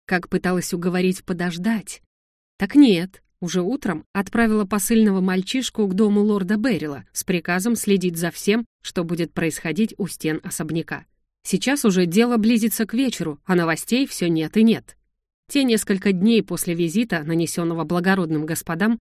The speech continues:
я пыталась работать и жить как прежде, искренне убедив себя в том,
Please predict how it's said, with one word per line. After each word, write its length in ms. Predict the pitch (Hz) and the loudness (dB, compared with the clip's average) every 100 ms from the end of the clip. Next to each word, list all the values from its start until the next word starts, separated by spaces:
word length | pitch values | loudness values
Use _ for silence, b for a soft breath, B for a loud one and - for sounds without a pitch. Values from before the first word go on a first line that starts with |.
| - | -4
я 120 | 247 | -4
пыталась 440 | 240 226 202 175 175 | -2 -2 -4 -4 -6
работать 520 | 156 170 233 214 160 | -6 -4 -4 -4 -6
и 40 | |
жить 240 | 151 190 - | 0 -2 0
как 220 | 190 185 | -6 -2
прежде, 480 | 220 254 160 139 - _ - | 0 0 -2 -8 -14 _ 0
искренне 440 | 285 - 185 170 | 0 2 0 0
убедив 440 | 165 160 190 180 - | -2 0 0 0 -4
себя 240 | 180 156 | -6 -6
в 100 | 147 | -6
том, 260 | - 254 | -2 -2